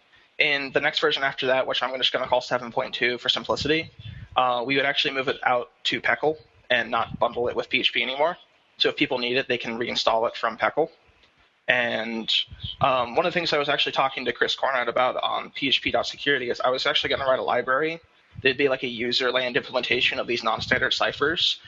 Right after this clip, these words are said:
but it would only support decryption. So you can easily import this library, decrypt all your data, and then re-encrypt it with a more secure method.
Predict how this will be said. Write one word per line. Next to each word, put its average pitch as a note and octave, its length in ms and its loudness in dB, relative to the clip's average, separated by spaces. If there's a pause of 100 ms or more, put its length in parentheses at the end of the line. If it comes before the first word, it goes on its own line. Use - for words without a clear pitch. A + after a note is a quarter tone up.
(160)
but D3+ 120 4
it - 20 0
would C#3 140 0
only D#3 220 -2
support - 300 0
decryption. - 560 -2 (500)
So - 120 2
you C3+ 80 2
can C#3 220 -2
easily C#3 520 0
import D3 300 2
this D3+ 160 -2
library, B2 480 0
decrypt - 360 0 (100)
all B2+ 100 4
your B2 160 0
data, C3 460 0
and C3+ 120 -2
then B2+ 120 -2
re-encrypt C3 420 0
it B2 80 0
with A#2+ 100 -2
a A2+ 40 -6
more A#2+ 160 0
secure A#2+ 260 0
method. G2 380 -2